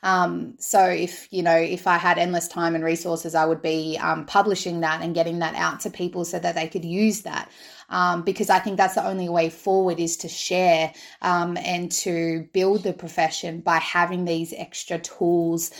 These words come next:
and assessments, because that's when we get a really good look in.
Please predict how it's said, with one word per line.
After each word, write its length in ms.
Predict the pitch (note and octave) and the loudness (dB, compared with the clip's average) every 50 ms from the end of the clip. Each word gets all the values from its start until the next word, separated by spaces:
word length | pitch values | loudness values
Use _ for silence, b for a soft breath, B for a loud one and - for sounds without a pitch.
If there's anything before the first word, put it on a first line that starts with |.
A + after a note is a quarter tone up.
| B B B | B B B
and 100 | - F3+ | -4 -4
assessments, 640 | E3+ E3+ - - F3 E3+ - - F#3 F3 E3 F3 - | -2 -2 -2 -2 -2 -4 -4 -4 -6 -6 -6 -8 -6
because 280 | - F#3+ F#3 G#3 F#3 F3+ | -6 -2 -2 -2 4 4
that's 280 | G3 G3 G3 - - | 4 4 4 0 -2
when 140 | A3+ A3 G#3+ | -2 0 2
we 80 | A3+ A#3 | 0 2
get 200 | A3+ A3 G3+ G#3 | 2 2 2 2
a 60 | F#3+ | 0
really 280 | F3+ F3+ F3+ F3+ F3+ | 0 0 0 -2 -2
good 240 | F3 - F#3 E3+ D#3+ | -4 -4 -6 -6 -4
look 260 | E3 E3+ E3 E3 - | -4 -4 -4 -4 -4
in. 280 | E3+ D#3+ D#3 D#3+ E3+ | -8 -8 -6 -8 -10